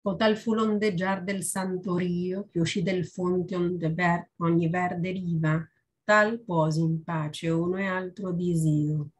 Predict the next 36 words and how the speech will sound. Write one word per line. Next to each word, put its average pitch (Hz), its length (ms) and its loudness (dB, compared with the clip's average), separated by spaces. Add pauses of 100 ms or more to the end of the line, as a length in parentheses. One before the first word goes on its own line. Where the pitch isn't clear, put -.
(1080)
Fu 214 140 4
amanza 202 600 4
del 190 220 -2
primo 185 280 -2
amante, 180 580 0
o 190 80 -2
diva, 175 600 -2
dissi 170 320 -2
io 190 120 -4
appresso, 165 920 -4
il 170 200 0
cui 208 220 2
parlar 208 580 2
mi 240 140 4
inunde 226 540 2
scalda 208 600 -2
sì 214 380 -6
che 180 200 -6
più 226 280 0
e 226 160 0
più 208 200 4
m'avviva. 175 960 4 (500)
Non 214 280 6
è 254 120 4
l'affezion 220 840 0
mia 208 400 -2
tanto 208 460 -4
profonda 214 840 0
che 208 180 0
basti 214 360 4
a 208 60 8
render 202 520 2
voi 202 220 -2
grazia 190 520 -2
per 190 280 -4
grazia, 165 760 -2